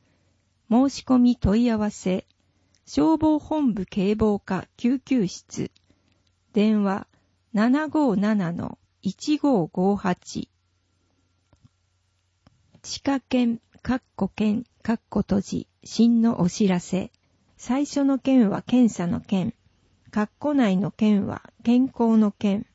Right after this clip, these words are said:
対象の人は無料で受けられます。歯周病検診。検診の件は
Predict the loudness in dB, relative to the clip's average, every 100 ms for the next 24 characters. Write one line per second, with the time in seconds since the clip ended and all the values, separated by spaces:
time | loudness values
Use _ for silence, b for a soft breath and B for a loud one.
0 | _ _ _ _ _ _ _ _ -2 -2
1 | -2 0 2 4 4 2 0 0 -2 -8
2 | _ 0 2 2 0 0 0 0 -2 -2
3 | 0 0 0 0 -4 -12 _ _ _ _
4 | _ _ _ _ _ _ -16 -2 -2 0
5 | 2 2 4 4 2 2 0 0 -2 -6
6 | -6 -6 _ _ _ _ _ -4 0 0
7 | 0 0 2 0 -2 0 0 -2 -8